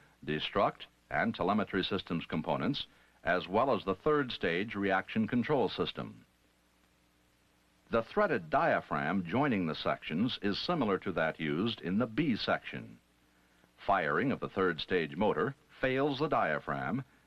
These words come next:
disengaging the threads of the upper section and thus jettisoning the expended second stage rocket motor. During third stage burn and coast,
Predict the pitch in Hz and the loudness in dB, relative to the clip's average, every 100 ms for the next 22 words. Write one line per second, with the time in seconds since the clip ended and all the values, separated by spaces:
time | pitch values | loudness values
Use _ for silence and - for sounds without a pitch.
0 | - 76 143 - 165 135 113 85 87 113 | -12 0 2 2 -2 0 0 0 0 2
1 | 92 - 139 92 113 95 78 90 123 - | 0 -2 0 0 0 -4 -4 0 0 0
2 | 87 - 67 - 82 143 - - _ - | -2 0 -4 -2 -2 -2 -4 -20 _ -4
3 | 71 101 90 85 104 - 80 131 107 - | 0 0 2 2 0 -4 -2 -2 -2 -4
4 | 80 78 117 85 92 95 - - 127 107 | -2 0 0 0 -2 -4 -6 -4 -2 0
5 | 80 127 - - 143 98 82 80 78 98 | -2 -4 -4 -2 -2 -2 -4 -2 -2 0
6 | 123 110 85 90 78 64 55 - _ _ | 0 0 0 -2 -2 -2 -14 -18 _ _
7 | _ _ _ _ _ _ _ _ _ _ | _ _ _ _ _ _ _ _ _ _
8 | _ _ _ _ _ 127 208 175 120 98 | _ _ _ _ _ 4 6 6 2 2
9 | 170 160 107 - 113 101 92 82 113 113 | 2 2 0 -2 0 0 -2 0 0 2
10 | 95 123 78 71 - 104 76 135 | 2 2 0 -2 0 0 0 -2